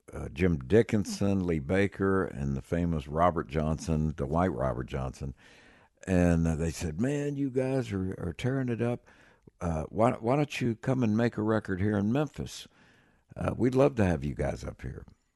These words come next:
And I said, "Well," I said, "we've, we've been doing okay. Uh, uh,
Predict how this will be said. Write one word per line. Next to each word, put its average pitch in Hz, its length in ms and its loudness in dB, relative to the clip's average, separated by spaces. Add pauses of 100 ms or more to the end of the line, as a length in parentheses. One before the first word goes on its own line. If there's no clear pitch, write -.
(180)
And 87 160 -4
I 82 80 0
said, 82 240 -4
"Well," 151 320 0 (580)
I 117 60 -14
said, 113 180 -6
"we've, 135 200 -2 (100)
we've 131 220 -2
been 131 140 0
doing 151 220 6
okay. 143 640 0
Uh, 104 320 0 (240)
uh, 95 260 -4